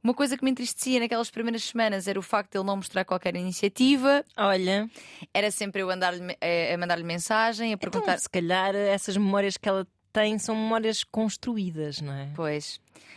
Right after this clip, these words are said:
Speaker 1: Era sempre eu andar, a mandar-lhe mensagem,
Speaker 2: Uhum.
Speaker 1: a perguntar se ele queria encontrar-se ou não, e ele sempre disse que sim. Ele é mais re-, reservado do que eu e um pouco tímido, não é muito social e também não se expõe muito. Eu sempre lhe disse que gostava dele tal como ele era.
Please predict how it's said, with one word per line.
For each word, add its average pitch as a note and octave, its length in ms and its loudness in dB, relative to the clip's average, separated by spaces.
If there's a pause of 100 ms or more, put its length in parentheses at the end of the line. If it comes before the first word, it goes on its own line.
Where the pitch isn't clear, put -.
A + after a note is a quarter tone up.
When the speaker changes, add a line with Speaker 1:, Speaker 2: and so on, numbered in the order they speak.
(140)
Speaker 1:
Era F#3+ 160 2
sempre G#3 280 0
eu F#3+ 100 4
andar, F#3+ 280 4
a - 60 0
mandar-lhe F#3 300 0
mensagem, F#3 440 0
Speaker 2:
Uhum. E3 80 0
Speaker 1:
a - 20 -2
perguntar F3+ 340 0
se - 120 -4
ele F3+ 60 -2
queria F#3 240 -4
encontrar-se F3 580 -2
ou F3+ 60 -4
não, G#3 340 -2 (220)
e F#3+ 100 -4
ele F#3+ 100 2
sempre E3+ 260 -6
disse E3 200 -6
que - 100 -6
sim. D#3+ 280 -2 (880)
Ele F#3+ 160 -2
é - 20 0
mais F3 200 0
re-, F3+ 200 -8
reservado F3 480 -4
do - 20 -20
que - 180 -4
eu E4 280 -2
e G3+ 100 -8
um F#3+ 60 -8
pouco - 220 -12
tímido, C4+ 340 -4 (300)
não G#3+ 160 -2
é G#3+ 40 4
muito G#3+ 220 -2
social A#3 420 2
e - 80 -8
também G#3 280 0
não G#3 160 -2
se - 100 -6
expõe A3 320 -2
muito. F3+ 460 -4 (420)
Eu F3+ 140 0
sempre E3+ 320 -4
lhe F3 80 -4
disse F3+ 280 -2
que - 80 -12
gostava E3+ 360 0
dele E3+ 240 0
tal E3 180 0
como F#3 240 -6
ele F3 180 -2
era. A#2+ 220 -8